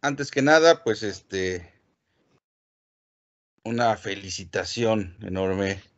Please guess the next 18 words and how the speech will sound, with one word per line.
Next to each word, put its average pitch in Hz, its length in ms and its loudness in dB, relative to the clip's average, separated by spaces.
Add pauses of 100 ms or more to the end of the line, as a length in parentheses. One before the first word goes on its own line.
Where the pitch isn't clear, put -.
(460)
a - 60 -20
ti, 101 200 -10
José 98 300 -6
Luis, 104 300 -6
por 95 200 2
haber 92 360 4
llegado 95 400 2
hasta 98 180 -2
aquí, 135 440 0 (400)
haber 123 240 8
aguantado 120 680 4
todo 127 240 2
este 117 340 0
viacrucis 104 600 -2
administrativo 98 1000 0
que 101 80 -4
te 87 160 -10
tocó, 123 560 4